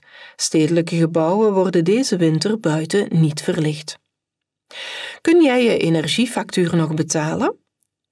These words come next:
Rika van de sociale dienst zegt: "Bij de sociale dienst merken we dat mensen moeilijk rondkomen.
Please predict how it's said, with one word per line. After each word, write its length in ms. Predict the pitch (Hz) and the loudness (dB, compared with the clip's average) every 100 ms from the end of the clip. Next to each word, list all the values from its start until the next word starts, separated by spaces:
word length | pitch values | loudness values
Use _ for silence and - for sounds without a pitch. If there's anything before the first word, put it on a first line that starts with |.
| _ - | _ -4
Rika 480 | 190 285 320 247 | 2 2 2 -2
van 180 | 233 190 | 0 0
de 60 | 160 | 0
sociale 600 | - 165 233 247 262 185 | -2 -2 -2 -2 -2 0
dienst 420 | 180 180 180 - | 2 2 0 0
zegt: 380 | 180 175 170 - - - - | 0 -2 -6 -10 -14 -14 -12
"Bij 240 | - 202 214 | -2 0 2
de 100 | 208 | 0
sociale 600 | - 196 247 262 269 196 | 0 -2 -2 0 0 2
dienst 460 | 190 254 277 - | 4 4 2 2
merken 420 | 180 185 254 - | 0 0 0 -2
we 120 | 196 175 | 2 2
dat 260 | 165 165 | 2 0
mensen 360 | 170 233 233 165 | 2 2 2 2
moeilijk 420 | 170 233 196 160 | 4 4 2 0
rondkomen. 880 | 151 170 208 185 - 151 151 151 | 0 2 0 0 -2 0 2 0